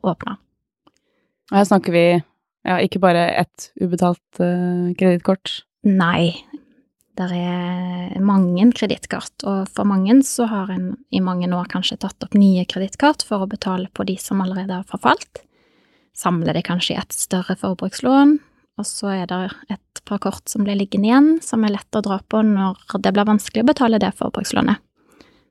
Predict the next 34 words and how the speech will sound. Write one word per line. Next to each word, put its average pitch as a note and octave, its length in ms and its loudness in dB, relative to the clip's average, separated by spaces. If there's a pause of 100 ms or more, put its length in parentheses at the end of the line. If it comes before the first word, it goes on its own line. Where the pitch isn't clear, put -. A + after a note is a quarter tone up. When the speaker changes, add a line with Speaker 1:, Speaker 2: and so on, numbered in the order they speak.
(140)
Speaker 1:
Og G#3 120 -2
på - 80 0
toppen - 400 -2
av F#3 60 2
den, F3+ 240 0 (360)
eh, F#3+ 300 2
kaka, - 360 -2
så, G#3 480 -2 (520)
så - 160 -2
kommer F3+ 260 4
jo F#3 60 4
alle F3+ 160 2
disse - 260 -2
regningene. F#3 540 0 (720)
Vanlige F#3 460 2
fakturakrav. G3 720 -4 (1300)
Som F#3 380 0
fort - 380 -4
blir F3+ 260 2 (240)
store F#3+ 560 -4
beløp F#3 320 -4
på E4 220 4
når G3+ 180 4
det - 140 -6
ikke - 160 -8
blir - 100 -6
betalt. - 380 -12 (520)
Speaker 2:
Mm. G3+ 200 0 (1400)
Eh, G#3 240 4
møtte G#3 320 2
du F#3+ 60 6
mange F3 360 4
som F3+ 340 -2
hadde E3+ 540 -2